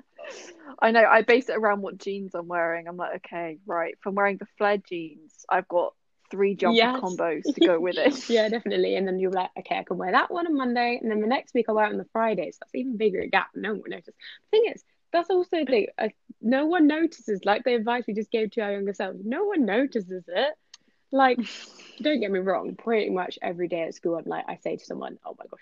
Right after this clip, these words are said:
Speaker 2: I love your outfit," or, "I love your jeans," or whatever. But no one's gonna
Speaker 1: But
Speaker 2: notice if you wear the same thing again.
Speaker 1: no one is actively looking and being like, "Ooh, that's
Speaker 2: Yeah,
Speaker 1: ugly."
Speaker 2: and
Speaker 1: Like, you,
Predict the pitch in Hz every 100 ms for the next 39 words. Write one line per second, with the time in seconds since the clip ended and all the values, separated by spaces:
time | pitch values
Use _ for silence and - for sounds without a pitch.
0 | - - - - - - - - - 185
1 | 185 180 185 185 196 196 185 196 - -
2 | - - _ _ _ - 214 - _ _
3 | _ _ _ _ _ _ _ _ - 254
4 | 403 392 320 202 220 262 240 196 190 -
5 | 190 214 - 180 175 - 170 170 180 220
6 | 262 294 285 240 - 226 - 220 214 208
7 | 180 185 - 160 156 - - 185 175 165
8 | 156 151 - 247 254 170 170 - _ _
9 | - 247 320 190 170 151 147 214 403 214
10 | 247 339 269 - 220 208